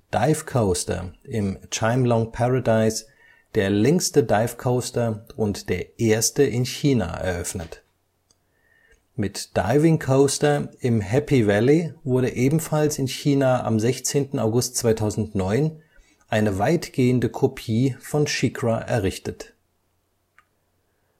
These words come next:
Mit der Krake genannten Bahn wurde im Heide Park Resort in Soltau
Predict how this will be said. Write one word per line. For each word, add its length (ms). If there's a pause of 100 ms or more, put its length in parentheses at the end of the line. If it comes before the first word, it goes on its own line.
(120)
Mit 380
der 360 (320)
Krake 500
genannten 540
Bahn 500
wurde 240
im 200
Heide 260
Park 380
Resort 520
in 160
Soltau 720